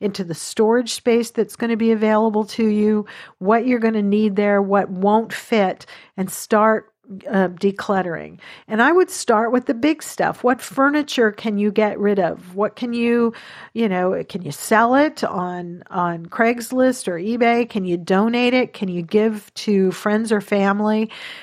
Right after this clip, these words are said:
But start, uh, allocating things and getting rid of those things that you're not gonna take with you.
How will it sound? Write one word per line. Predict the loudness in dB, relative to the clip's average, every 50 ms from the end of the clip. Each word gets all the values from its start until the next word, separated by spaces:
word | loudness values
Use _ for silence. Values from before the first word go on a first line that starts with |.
| -20 -8 _
But | 0 0 0 0
start, | -2 -4 0 2 4 4 4 2 0 -4 -12 -20 _ -10
uh, | -10 -10 -10 -12 -18 -20 -20 -20 -20 _ _ _ _ _ _ _ _ _ _ _ _ _ _ _ _ _ _ _ _ -2
allocating | 0 2 2 2 0 0 -2 0 2 2 2 2 -2 -6 -8 -4
things | -2 -2 0 -2 -2 -6 -6
and | -4 -2
getting | 0 0 0 0 0 2
rid | 2 2 2
of | 2 2
those | 2 2 0 0 -2 -4
things | -4 -2 -2 -2 -2 -2
that | -2 -2 -2 -4 -4
you're | -4 -2
not | 0 0 2 2 2 2 0 -2
gonna | -6 -6 -6
take | -6 -6 -6 -8 -8 -6 -6
with | -4 -4 -4 -4 -6
you. | -4 -4 -4 -4 -6